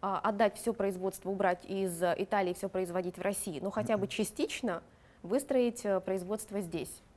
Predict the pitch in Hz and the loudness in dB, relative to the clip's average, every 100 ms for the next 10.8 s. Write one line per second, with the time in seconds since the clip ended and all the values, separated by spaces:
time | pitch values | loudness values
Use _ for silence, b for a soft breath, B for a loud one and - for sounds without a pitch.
0 | - 143 - 160 147 139 160 160 160 139 | -6 -4 -2 -6 -4 -4 -4 -2 -2 -2
1 | 104 - 110 - - - - - - - | -4 -8 -14 -18 -20 -20 -20 -20 -18 -14
2 | - - - - 127 123 202 135 123 117 | -12 -12 -12 -12 -10 0 2 2 0 -2
3 | 117 123 185 185 165 160 B B B B | -4 -2 -2 -2 -6 -8 B B B B
4 | B - 127 123 120 117 - _ - - | B -4 0 2 0 -6 -18 _ -20 -18
5 | - - - - - - 143 131 123 131 | -18 -16 -16 -14 -14 -8 -6 -4 -4 -6
6 | 135 139 165 160 120 107 110 - - - | -4 -2 0 0 -2 -4 -10 -18 -20 -20
7 | - - 117 123 147 135 131 - 120 123 | -20 -10 -4 0 0 2 0 2 -2 0
8 | 135 123 - 123 131 - 107 98 104 - | 0 -2 -4 -4 -6 -6 -8 -8 -10 -16
9 | - - - - - 143 160 131 127 131 | -20 -20 -20 -18 -6 -4 -2 0 2 2
10 | 131 104 98 101 107 - 110 | 0 -4 -6 -6 -6 -8 -12